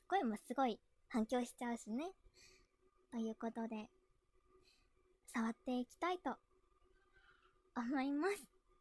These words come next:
<laughs> はい。はい、なので、うん。最初は、周りから、軽く触っていきたいと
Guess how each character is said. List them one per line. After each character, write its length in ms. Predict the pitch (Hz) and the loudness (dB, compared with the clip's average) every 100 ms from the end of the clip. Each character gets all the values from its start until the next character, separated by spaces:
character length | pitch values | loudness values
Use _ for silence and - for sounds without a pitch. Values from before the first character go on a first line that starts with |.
| _ _ - | _ _ -4
<laughs> 280 | 359 466 - - - | -2 -2 -6 -20 -8
は 120 | 339 | 0
い。 140 | 370 - - - _ _ - - - - - - - - _ - _ _ _ _ _ - | 0 -2 -8 -20 _ _ -20 -18 -18 -20 -20 -20 -20 -20 _ -20 _ _ _ _ _ -18
は 260 | - 302 | -6 -4
い、 80 | 285 | -2
な 140 | 302 | -2
の 200 | 302 277 | 0 -2
で、 160 | 277 294 - _ - | -4 -10 -14 _ -2
う 180 | 370 359 | 0 0
ん。 60 | 294 _ _ _ _ _ _ _ - - | -4 _ _ _ _ _ _ _ -16 -8
最 280 | 262 339 359 | -2 2 2
初 140 | - | 2
は、 340 | 339 381 349 - - - _ _ _ - | 2 4 2 0 -12 -20 _ _ _ -4
周 200 | 269 277 | -2 0
り 120 | 269 | -2
か 160 | - 269 | -4 -6
ら、 180 | 277 311 - - - - - - - - _ _ _ _ - | -6 -8 -12 -18 -20 -20 -20 -20 -20 -20 _ _ _ _ -10
軽 380 | - 277 285 285 - | -2 2 2 2 0
く 200 | 262 - _ - _ - - - | -4 -4 _ -20 _ -20 -20 -8
触 200 | 262 247 | -2 0
っ 40 | 247 - | 0 -4
て 160 | 254 247 | -4 -4
い 60 | |
き 120 | - - | -4 -6
た 160 | 254 240 | -4 -4
い 60 | |
と 200 | - 233 | -6 -12